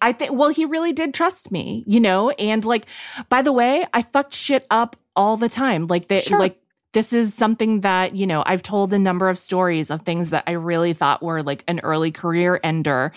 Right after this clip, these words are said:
Speaker 1: And he just, like, like, taught me how to, like, take ownership of it, fix it as best I could, and, like, move on. And he moved,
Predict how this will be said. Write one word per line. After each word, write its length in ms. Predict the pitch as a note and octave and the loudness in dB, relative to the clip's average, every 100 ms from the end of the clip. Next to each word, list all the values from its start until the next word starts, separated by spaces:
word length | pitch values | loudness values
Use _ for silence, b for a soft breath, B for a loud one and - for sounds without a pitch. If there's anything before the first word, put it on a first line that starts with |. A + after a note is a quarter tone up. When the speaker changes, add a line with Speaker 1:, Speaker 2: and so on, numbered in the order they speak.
| B B B B | B B B B
Speaker 1:
And 160 | - A3+ | 0 2
he 160 | A3 A#3 | 2 0
just, 400 | A#3 A3+ - A3+ | 0 -2 -2 0
like, 260 | A3 A3 - _ _ _ _ | 0 0 -6 _ _ _ _
like, 380 | F#3 G#3 G3 - _ _ _ - | 0 2 2 -4 _ _ _ -6
taught 240 | F3+ F3+ | 0 2
me 100 | G#3 | 2
how 200 | G#3+ G3+ | 2 2
to, 100 | G#3 | 2
like, 300 | G#3 G#3 G3 _ _ _ | 0 -2 -4 _ _ _
take 240 | - F#3+ | -4 -4
ownership 560 | - F3 G#3 A3+ B3+ B3 | 0 2 2 0 0 2
of 200 | C#4 C4 | 2 4
it, 320 | C#4+ C#4 - _ | 2 2 0 _
fix 380 | - - F#3+ - | -10 -2 -2 0
it 140 | G#3+ | 2
as 140 | G#3+ F#3 | 2 2
best 280 | F3+ F#3 - | 0 0 0
I 120 | G3 - - | -2 -4 -12
could, 540 | - F3+ G3 A#3 A#3 | -2 2 4 2 2
and, 280 | F#3+ E3 D#3+ | 0 0 0
like, 160 | E3 D#3+ | -2 0
move 280 | E3+ A3 G3+ | 2 4 2
on. 400 | F3+ A#3+ F3+ D#3 | 0 2 0 0
And 140 | D#3+ | -4
he 160 | B3 D4 | 0 2
moved, 220 | A#3+ | 4